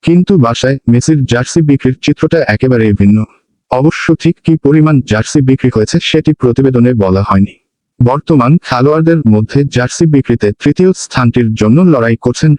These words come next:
রাফিনিয়া এবং পেদ্রি। ব্রাজিলিয়ান উইঙ্গার রাফিনিয়া অবশ্য এই মুহূর্তে সামান্য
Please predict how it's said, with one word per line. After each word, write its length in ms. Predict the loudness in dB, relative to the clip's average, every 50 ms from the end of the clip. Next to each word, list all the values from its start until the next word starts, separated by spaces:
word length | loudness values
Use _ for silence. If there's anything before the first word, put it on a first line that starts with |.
| 0
রাফিনিয়া 400 | -2 -2 0 0 0 2 2 0 0 -2 -2
এবং 180 | 0 2 2 0
পেদ্রি। 360 | 0 0 -4 -4 -6 -10 -16 -16 _ _ _ _ _ _ _ _ _ _ _ _ _ _ _ -2
ব্রাজিলিয়ান 540 | 0 0 2 2 2 2 2 4 4 4 4
উইঙ্গার 360 | 4 4 4 2 2 2 0 0 -2
রাফিনিয়া 480 | -2 -2 -2 0 0 2 2 2 2 0 -2 -4
অবশ্য 320 | -2 -2 -2 -2 -4 -2 -2 0 0
এই 160 | 2 2 2
মুহূর্তে 420 | 4 4 2 2 2 0 0 0 0 0
সামান্য 440 | 0 -2 0 0 2 2 2 2